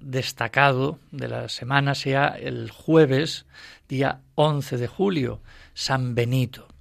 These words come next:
Qué gran San Benito este, es el, el, el Benito de la fe, diríamos. Llamémosle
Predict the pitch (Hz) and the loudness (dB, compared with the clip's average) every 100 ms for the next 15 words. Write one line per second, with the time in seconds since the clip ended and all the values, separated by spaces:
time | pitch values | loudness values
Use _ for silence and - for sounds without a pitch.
0 | - - - - - - 180 165 151 156 | -20 -18 -18 -20 -20 -4 -2 0 0 2
1 | 160 156 135 - 147 139 127 123 139 143 | 2 0 -2 -2 -2 -2 -2 -2 0 -2
2 | 135 123 127 123 - 120 123 - 123 120 | -2 0 0 0 -4 -8 -6 -6 -6 -8
3 | - - - - 151 135 - 156 143 135 | -12 -18 -18 -8 -4 -4 -4 -4 -4 0
4 | 143 170 214 - 185 175 160 - 185 160 | 0 0 0 0 2 4 2 2 0 0
5 | - - 135 123 131 143 135 120 117 120 | -2 -12 -12 -6 -2 0 0 0 -4 -10
6 | 180 180 226 240 208 180 202 202 | -6 -4 -2 0 -2 0 2 2